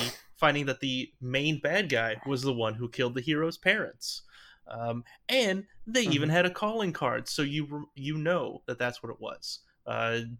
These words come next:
Speaker 1: the Joker and Batman had, like, a, a saying. I forgot what it was. I actually started rewatching this movie earlier today, um,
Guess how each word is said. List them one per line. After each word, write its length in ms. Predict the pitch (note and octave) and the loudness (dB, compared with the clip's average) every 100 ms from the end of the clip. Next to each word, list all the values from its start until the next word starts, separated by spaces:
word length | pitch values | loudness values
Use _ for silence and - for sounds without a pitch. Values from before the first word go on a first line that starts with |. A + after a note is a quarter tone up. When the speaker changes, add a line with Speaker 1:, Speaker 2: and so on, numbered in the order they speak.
| - | -6
Speaker 1:
the 80 | C3 | -4
Joker 400 | A#2+ B2+ B2+ C3+ | 2 2 2 -2
and 140 | A#2 | 0
Batman 400 | A#2+ B2+ B2 B2 | -2 0 0 -2
had, 240 | A#2+ A#2+ A#2 | -2 -4 -2
like, 220 | A#2 A2 | -4 -4
a, 180 | A2+ A2 | -6 -6
a 180 | A2+ A2 | -4 -6
saying. 600 | - - D3 D3 C#3+ C#3 B2 | -6 -4 0 0 0 -4 -8
I 40 | |
forgot 240 | - B2 | -6 -4
what 80 | A#2 | -4
it 60 | A2 | -4
was. 240 | A#2+ A#2+ - - | -2 -4 -8 0
I 60 | F3+ | 2
actually 200 | F3+ F#3+ | 4 2
started 300 | - E3 C3+ | 4 4 4
rewatching 480 | C3+ B2 A#2+ - A#2+ | 0 4 4 2 -6
this 180 | A2+ - | -6 -6
movie 300 | A2+ A2+ A2+ | -4 -4 -2
earlier 320 | A2+ A2+ A2 | -2 -2 -4
today, 460 | - A2 A2 G#2+ _ _ _ - | -8 -6 -6 -6 _ _ _ -8
um, 360 | G#2 G#2 G#2 | -6 -4 -8